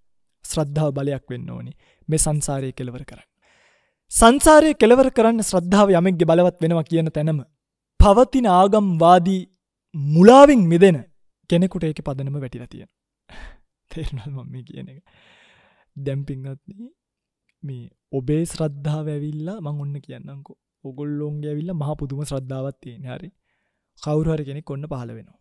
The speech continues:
කාලෙකට කාලෙකට පහළ වෙනවා. හරි. එක එක කාලෙට ඉතින් එනවා. එහෙම. ඇවිල්ලා දැන් ඔගොල්ලෝ හිතන්නකෝ ධම්මවිජය ස්වාමීන් වහන්සේ කියලා. ධම්මවිජය ස්වාමීන් වහන්සේ දැන් බණ කියලා ඔන්න මිනිස්සු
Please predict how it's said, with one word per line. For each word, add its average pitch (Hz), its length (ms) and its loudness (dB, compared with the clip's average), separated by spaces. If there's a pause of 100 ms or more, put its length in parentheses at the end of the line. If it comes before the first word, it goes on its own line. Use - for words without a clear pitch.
(460)
කාලෙකට 131 360 -14
කාලෙකට 135 360 -12
පහළ 135 240 -10
වෙනවා. 117 240 -16
හරි. 151 160 -16 (440)
එක 135 120 -12
එක 139 140 -12
කාලෙට 135 260 -12
ඉතින් 165 180 -10
එනවා. 139 280 -12
එහෙම. 120 200 -12 (800)
ඇවිල්ලා 220 720 -4 (800)
දැන් 147 180 -12
ඔගොල්ලෝ 147 260 -6
හිතන්නකෝ 165 300 -6
ධම්මවිජය 175 420 0
ස්වාමීන් 214 300 -4
වහන්සේ 208 280 -8
කියලා. - 280 -20 (580)
ධම්මවිජය 208 580 2
ස්වාමීන් 240 440 0
වහන්සේ 233 500 -4 (340)
දැන් 185 200 -4
බණ 160 240 -2
කියලා 180 280 -6
ඔන්න 165 160 -6
මිනිස්සු 151 360 -8